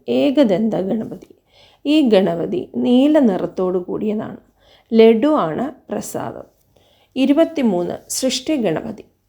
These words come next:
ഈ ഗണപതി ചുവന്ന നിറത്തോടു കൂടിയതാണ്.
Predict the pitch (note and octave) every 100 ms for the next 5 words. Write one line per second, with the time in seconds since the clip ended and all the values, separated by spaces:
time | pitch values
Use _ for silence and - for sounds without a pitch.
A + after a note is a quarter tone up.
0 | _ C#4+ D4+ B3 E3+ E3+ E3 F3 G#3 B3+
1 | - - B3+ C4 C#4+ D4+ A3+ F3+ F#3 F3
2 | F3 F3 D#3+ - D#3+ A#2+ G#2